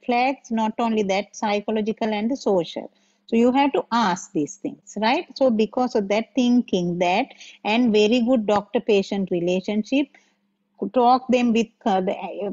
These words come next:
uh, the empathy, right? Compassionate care, it's a good opportunity for all begin, as beginners to the healthcare system to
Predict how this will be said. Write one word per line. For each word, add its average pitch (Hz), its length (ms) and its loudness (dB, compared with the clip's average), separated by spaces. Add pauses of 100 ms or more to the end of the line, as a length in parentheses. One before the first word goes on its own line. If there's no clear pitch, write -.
(280)
uh, 196 240 -2
the 190 220 -2
empathy, 254 880 2
right? 226 340 -2 (460)
Compassionate 247 840 0
care, 262 380 0
it's - 220 -4
a 262 60 2
good 226 380 0
opportunity 233 600 -2
for 233 160 -4
all 208 280 0
begin, 208 720 0
as 214 320 -2
beginners 240 840 0 (360)
to 233 100 2
the 220 140 4
healthcare 226 600 2
system 233 600 -2 (380)
to 247 80 0